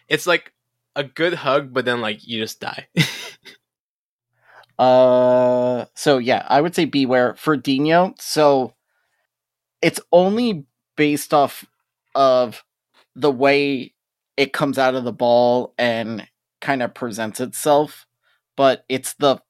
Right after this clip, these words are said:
Speaker 2: final evolution of the water Pokemon in Sword and Shield.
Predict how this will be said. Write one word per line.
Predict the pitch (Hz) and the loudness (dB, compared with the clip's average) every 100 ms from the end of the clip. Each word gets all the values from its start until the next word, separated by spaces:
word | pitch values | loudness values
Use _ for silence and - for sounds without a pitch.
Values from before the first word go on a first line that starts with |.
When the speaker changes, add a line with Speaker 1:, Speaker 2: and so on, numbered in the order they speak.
| _ | _
Speaker 2:
final | - - - 139 139 151 156 - | -20 -14 -2 0 0 0 0 0
evolution | 135 131 123 120 120 135 131 131 | 0 0 -4 -4 -6 -4 -4 -6
of | - 127 110 | -2 0 0
the | 123 | -6
water | 113 113 113 123 123 _ | -4 -4 -4 -6 -8 _
Pokemon | 135 123 131 135 135 135 - | -8 -6 -6 -4 -4 -4 -8
in | 117 117 113 110 104 - _ _ | -10 -10 -10 -12 -14 -16 _ _
Sword | - 123 120 | -10 -6 -4
and | 120 | -6
Shield. | - 123 120 139 | -6 -4 -4 -6